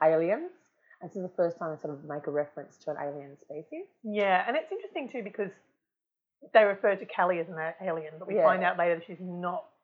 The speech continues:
Speaker 2: technically, like, she's still a
Speaker 1: She's a
Speaker 2: human.
Speaker 1: humanoid, yeah.
Speaker 2: Um, but, um, yeah, we do get, we do get a bit of alien in-, influence
Speaker 1: Yeah,
Speaker 2: later on.
Speaker 1: yeah.
Speaker 2: But the overall impression of human space is that it is completely
Speaker 1: All
Speaker 2: complex
Speaker 1: humanoids,
Speaker 2: with humans.
Speaker 1: yeah.
Speaker 2: Like, like,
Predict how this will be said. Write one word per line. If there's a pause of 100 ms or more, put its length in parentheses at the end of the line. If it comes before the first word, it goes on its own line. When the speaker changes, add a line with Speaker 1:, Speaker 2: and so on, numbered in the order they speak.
(360)
Speaker 2:
technically,
like,
she's
still
a
Speaker 1:
She's
a
Speaker 2:
human.
Speaker 1:
humanoid, (160)
yeah.
Speaker 2:
Um, (160)
but,
um, (260)
yeah,
we
do
get,
we
do
get
a
bit
of (140)
alien
in-,
influence
Speaker 1:
Yeah,
Speaker 2:
later
on.
Speaker 1:
yeah. (180)
Speaker 2:
But (180)
the
overall
impression
of (600)
human
space
is
that
it
is (100)
completely
Speaker 1:
All
Speaker 2:
complex
Speaker 1:
humanoids,
Speaker 2:
with
humans.
Speaker 1:
yeah.
Speaker 2:
Like,
like,